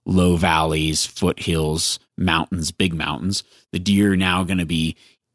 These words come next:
kind of hitting that area in between the foothills and the top of the mountains.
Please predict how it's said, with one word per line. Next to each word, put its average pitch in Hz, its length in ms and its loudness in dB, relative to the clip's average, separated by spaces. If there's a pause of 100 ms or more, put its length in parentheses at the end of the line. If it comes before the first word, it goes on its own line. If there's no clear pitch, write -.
(280)
kind 90 220 -4
of 82 40 -8
hitting 110 360 4
that 101 240 0
area 82 500 0
in 95 160 4
between 82 600 0 (460)
the 87 120 -4
foothills 85 840 -2 (560)
and - 140 -4
the 78 60 -6
top - 260 -8
of 67 60 -16
the 69 80 -16
mountains. - 460 -16